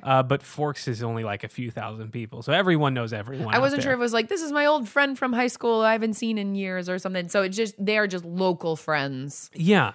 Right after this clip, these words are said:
Speaker 2: Okay.
Speaker 1: Yeah. They're just, they're just a couple of guys. I, it
Speaker 2: Guys
Speaker 1: looks like a
Speaker 2: being
Speaker 1: couple, just a
Speaker 2: dudes.
Speaker 1: couple single dudes, single
Speaker 2: Oh,
Speaker 1: parents.
Speaker 2: they're both single.
Speaker 1: I assume so.
Speaker 2: Okay.
Speaker 1: I don't know if we see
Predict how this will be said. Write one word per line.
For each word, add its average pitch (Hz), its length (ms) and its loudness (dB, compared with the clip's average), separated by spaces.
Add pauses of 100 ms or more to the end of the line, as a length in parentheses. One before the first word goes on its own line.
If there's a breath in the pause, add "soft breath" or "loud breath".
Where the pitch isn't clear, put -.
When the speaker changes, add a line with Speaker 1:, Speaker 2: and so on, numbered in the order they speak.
Speaker 2:
Okay. 185 140 -2 (120)
Speaker 1:
Yeah. 131 380 0
They're 123 160 0
just, 127 340 -2
they're 139 120 2
just 214 180 -4
a - 40 -6
couple 180 280 2
of 135 60 -2
guys. 135 440 0
I, 131 100 -2
it 131 180 -2
Speaker 2:
Guys 135 120 -2
Speaker 1:
looks - 20 2 (140)
like - 20 0
a 190 100 2
Speaker 2:
being 196 100 -2
Speaker 1:
couple, 190 220 4
just 147 220 0
a 151 40 2
Speaker 2:
dudes. 135 100 -2
Speaker 1:
couple 147 220 0
single 151 340 -2
dudes, 147 480 -2 (160)
single 160 300 -2
Speaker 2:
Oh, - 20 0
Speaker 1:
parents. 214 220 2
Speaker 2:
they're 226 100 6
both 240 160 4
single. 185 380 2
Speaker 1:
I 143 200 0
assume 180 360 -4
so. 113 420 -4
Speaker 2:
Okay. 180 380 0
Speaker 1:
I 135 100 2
don't 175 160 -2
know 175 220 0
if 190 120 -6
we 131 140 -6
see 117 500 -8